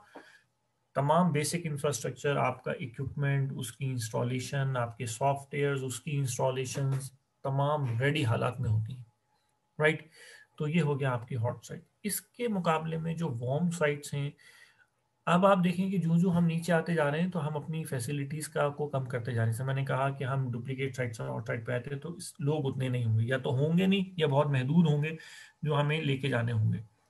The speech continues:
और data भी real time से near to real time replication हो जाएगी। Worm sites में ये होता है कि आपके पास infrastructure completely होता है,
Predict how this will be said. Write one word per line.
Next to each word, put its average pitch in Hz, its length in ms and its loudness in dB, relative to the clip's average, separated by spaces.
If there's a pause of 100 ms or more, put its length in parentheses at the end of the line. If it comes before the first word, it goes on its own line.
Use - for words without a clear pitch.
(120)
और 139 120 2
data 143 340 6
भी 180 280 2 (160)
real 170 280 2
time 151 260 0
से 190 300 -2 (280)
near 165 360 6
to 175 160 4
real 143 280 2
time 131 220 0 (320)
replication 127 540 -2
हो 110 100 4
जाएगी। 113 300 -2 (520)
Worm 151 380 4
sites 208 440 2
में 208 80 0
ये 208 100 0
होता 180 260 2
है 175 120 4
कि 170 140 0
आपके 135 320 2
पास 147 300 0
infrastructure 131 800 -2
completely 117 580 0
होता 165 280 4
है, 127 140 0